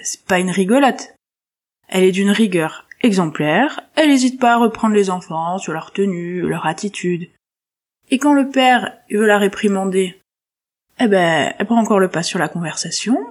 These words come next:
et elle lui promet les enfants bien dressés pour l'accompagner à la banque le lendemain. Bien sûr, à la banque, tout ne se déroule pas comme prévu, les enfants se sauvent et tombent heureusement sur Bert et, cette fois,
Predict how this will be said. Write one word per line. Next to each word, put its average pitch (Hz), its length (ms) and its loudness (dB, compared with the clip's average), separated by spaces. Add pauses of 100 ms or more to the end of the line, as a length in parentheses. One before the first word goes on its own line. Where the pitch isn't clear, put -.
(220)
et 254 100 4
elle 233 100 4
lui 220 80 2
promet 220 320 0
les 208 180 2
enfants 185 420 -8 (160)
bien 330 200 2
dressés 269 640 0
pour 294 120 -4
l'accompagner 233 500 2
à - 20 2
la 277 80 2
banque 269 200 2
le 302 60 0
lendemain. 240 420 2 (920)
Bien 196 160 -2
sûr, 220 180 -2
à 208 60 6
la 214 80 6
banque, 208 420 -2 (320)
tout 240 140 2
ne 220 40 6
se 220 120 0
déroule 175 260 2
pas 151 120 -2
comme 165 180 -4
prévu, 302 520 4
les 190 200 2
enfants 165 240 -6
se 165 160 -8
sauvent 269 640 2
et 185 120 0
tombent 175 320 -4
heureusement 185 580 0
sur 220 280 0
Bert 156 360 -2 (120)
et, - 300 0
cette - 340 -4
fois, - 420 -2